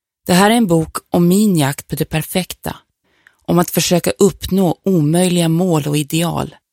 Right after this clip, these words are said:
och nästan dö på kuppen. Att utveckla en ohälsosam besatthet av att leva hälsosamt kallas ortorexi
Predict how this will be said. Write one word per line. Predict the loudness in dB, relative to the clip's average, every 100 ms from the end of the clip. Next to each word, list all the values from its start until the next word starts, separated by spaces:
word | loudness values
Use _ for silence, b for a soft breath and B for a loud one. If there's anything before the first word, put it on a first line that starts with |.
| _ _ _
och |
nästan | -6 -4 -4 -4
dö | -2 -2 -4 -10 -16
på | -10
kuppen. | -8 -8 -10 -12 _ _ _ _ _ _ _ _ _ _ _ _ _ _ _
Att | -4 2
utveckla | 2 4 0 0 0
en | 2 2
ohälsosam | 2 2 0 -2 -2 -2 0
besatthet | -2 -2 -4 -6 -4 -4
av | -4 -2
att | -2 0
leva | 0 0
hälsosamt | -2 -2 -4 -6 -4 -4 -6 -10 -18 -4
kallas | 0 0 0 -4 -8
ortorexi | -6 -4 -4 -4 -6 -6 -4 -4